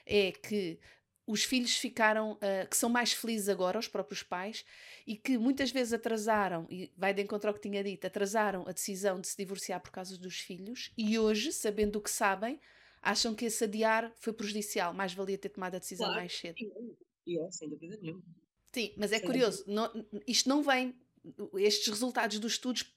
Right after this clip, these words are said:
Speaker 1: curiosamente, não aparecem assim na,
Speaker 2: Sim.
Speaker 1: nas parangonas das, das revistas ou dos jornais, não é? Aparece, aparece os casos danosos do divórcio, não é?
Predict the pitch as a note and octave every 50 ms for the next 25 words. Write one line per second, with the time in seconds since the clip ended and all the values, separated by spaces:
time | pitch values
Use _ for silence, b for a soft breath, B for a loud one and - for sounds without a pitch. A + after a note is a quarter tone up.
0 | _ _ - B3 A3 A#3+ A#3+ A#3 A#3 A#3+ A#3+ B3+ B3+ A#3+ B3 B3+ B3+ B3+ C4 B3
1 | B3 B3 B3 B3+ B3 A#3 A#3 - B3 A#3+ A#3+ A#3+ A#3+ A#3 A#3 A#3 A3+ - A#3 A#3+
2 | - _ - A3+ A#3 - F#3+ G#3+ A3+ A3 - - B3 A#3 A#3 A#3 A3 A#3 A#3 A3+
3 | A3+ A3+ A3 G#3+ A3+ G#3+ G#3 G#3+ - G3+ G#3+ G#3 G#3 G#3 G3+ G3+ A3 G#3 - -
4 | A3 G#3 A3+ A3+ G#3 A3+ G#3 A3+ A3+ A#3 A#3+ A#3 A3+ G#3+ G#3 G3 F#3+ E3+ E3+ E3+
5 | - B B B B B B B B E3+ D#3+ - F3+ F#3 F#3 F3+ F3 - - G3
6 | F#3+ F#3+ - F#3 - - F3 E3+ - - F3 - F#3+ F3+ F#3+ F#3+ - - - G#3
7 | G3+ G3 B B B B B B _ - - - G#3+ F3+ - - - A3+ G#3 G#3+
8 | G#3+ G#3 G3+ A3+ A3+ A3 A3+ G#3 F3+ A3 A3 G#3+ G#3+ G#3 G3+ G#3 G#3 G#3 G#3 G#3
9 | G#3 G#3+ G#3 G#3+ G#3+ G3 G3 A3+ A3 G#3+ A#3 G#3+ G3 F#3 F3 - - G3 F3+ F3
10 | F3 F3+